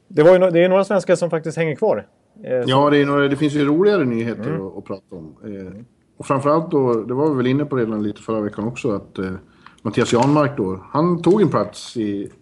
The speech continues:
Speaker 2: i Dallas
Speaker 1: Ja.
Speaker 2: trupp.
Speaker 1: Ja. Ja, det var ju... Hade man, visst, han åkte över med förhoppningen om det som det var uttalat från början, att antingen N H L eller tillbaks till Frölunda,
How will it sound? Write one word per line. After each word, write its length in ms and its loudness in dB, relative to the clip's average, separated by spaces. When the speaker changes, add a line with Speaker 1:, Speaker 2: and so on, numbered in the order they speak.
Speaker 2:
i 120 -10
Dallas 480 -6
Speaker 1:
Ja. 100 -6
Speaker 2:
trupp. 300 -2
Speaker 1:
Ja. 360 -2
Ja, 100 2
det 120 -2
var 180 2
ju... 480 0
Hade 220 -6
man, 400 -8
visst, 260 -2
han 140 -6
åkte 260 -4
över 280 0
med 180 -6
förhoppningen 480 -2
om 120 -10
det 120 -8
som 180 -14
det 60 -6
var 140 -2
uttalat 420 -2
från 160 -8
början, 200 -4
att 140 -10
antingen 340 -6
N 120 -6
H 60 0
L 260 -2
eller 320 -2
tillbaks 300 -4
till 100 -6
Frölunda, 380 -4